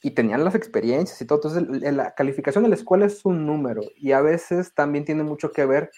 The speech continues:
que un alumno sacó un ocho con el maestro más difícil de la carrera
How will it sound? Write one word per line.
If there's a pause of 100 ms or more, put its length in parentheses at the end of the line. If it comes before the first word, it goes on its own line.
(280)
que
un
alumno
sacó
un
ocho (100)
con
el
maestro
más
difícil
de
la
carrera